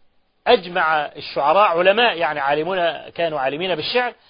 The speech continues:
أجمعوا أن ده أفضل بيت قيل في هذا التفجع، في هذا المعنى. فممكن يكون اللي ميت عزيز على الإنسان جدا يعني،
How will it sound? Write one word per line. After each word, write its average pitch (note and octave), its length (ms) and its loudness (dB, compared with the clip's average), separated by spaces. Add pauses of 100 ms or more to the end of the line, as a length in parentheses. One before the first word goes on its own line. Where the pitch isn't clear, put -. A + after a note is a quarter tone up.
(100)
أجمعوا F3+ 300 -2
أن F#3+ 140 -4
ده G3 220 2
أفضل G#3 800 6
بيت A#3+ 360 4
قيل B3 340 0
في G3 160 0
هذا G3 200 2
التفجع، D3 540 -4
في E3+ 180 -6
هذا F3 180 -2
المعنى. G2+ 420 -10 (1400)
فممكن G#3+ 340 -4
يكون A3 220 -8
اللي F3+ 140 -6
ميت G3 220 -4
عزيز D3+ 360 -6 (520)
على B2 160 -10
الإنسان B2 360 -12
جدا D#3 280 -6
يعني، D#2+ 240 -20